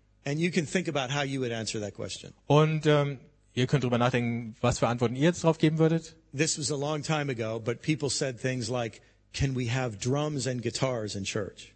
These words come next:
Speaker 2: Ähm, das ist schon lange her, aber damals haben die Leute gesagt, äh, dürfen wir Schlagzeug und Gitarren haben in der Gemeinde?
Speaker 1: Do women have a brain?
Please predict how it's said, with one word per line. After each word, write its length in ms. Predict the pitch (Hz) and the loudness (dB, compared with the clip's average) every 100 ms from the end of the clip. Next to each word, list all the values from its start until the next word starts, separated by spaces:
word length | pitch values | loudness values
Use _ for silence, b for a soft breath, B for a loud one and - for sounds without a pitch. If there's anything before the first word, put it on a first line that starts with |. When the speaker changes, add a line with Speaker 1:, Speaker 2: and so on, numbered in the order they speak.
| _ | _
Speaker 2:
Ähm, 380 | 131 127 123 117 | 0 0 -2 -4
das 260 | 113 107 127 | -4 -4 -4
ist 160 | 113 | -2
schon 100 | 131 | 2
lange 240 | 127 127 127 | 4 4 4
her, 220 | 135 165 | 4 4
aber 260 | 120 123 | 4 4
damals 340 | 120 123 135 131 | 4 2 2 2
haben 80 | 135 | 2
die 60 | |
Leute 240 | 127 131 135 | 2 2 2
gesagt, 480 | 127 131 131 127 151 | 0 4 2 2 0
äh, 220 | 120 120 | 2 4
dürfen 320 | 131 123 123 | 2 2 2
wir 140 | 123 | 2
Schlagzeug 540 | 120 117 110 117 - 120 | 2 4 4 4 2 2
und 120 | 123 | 2
Gitarren 380 | 120 147 170 165 | 2 4 4 4
haben 160 | 135 | 2
in 80 | 120 | 2
der 80 | 113 | 2
Gemeinde? 400 | 110 107 98 98 _ _ _ _ _ _ _ _ - | 2 2 0 -4 _ _ _ _ _ _ _ _ -2
Speaker 1:
Do 180 | 135 127 | 0 2
women 360 | 147 156 127 120 | 0 0 -2 -2
have 160 | 123 | -2
a 40 | 113 | -2
brain? 520 | 107 117 110 98 90 | -2 0 0 -2 -6